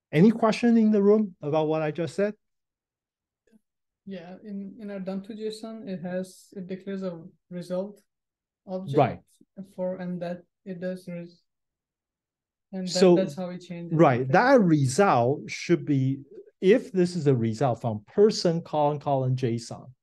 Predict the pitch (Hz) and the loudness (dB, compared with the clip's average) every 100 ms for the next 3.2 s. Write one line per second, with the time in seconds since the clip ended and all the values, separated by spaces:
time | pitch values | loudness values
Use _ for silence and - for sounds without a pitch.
0 | _ _ _ 151 165 170 135 127 147 139 | _ _ _ 4 4 6 4 2 2 2
1 | 127 131 127 131 131 123 113 110 - 104 | 2 2 2 0 -2 -4 -6 -10 -10 -10
2 | - - 117 120 113 117 - - 107 101 | -8 -4 -2 -2 -2 -4 -6 -4 -2 -4
3 | 101 | -8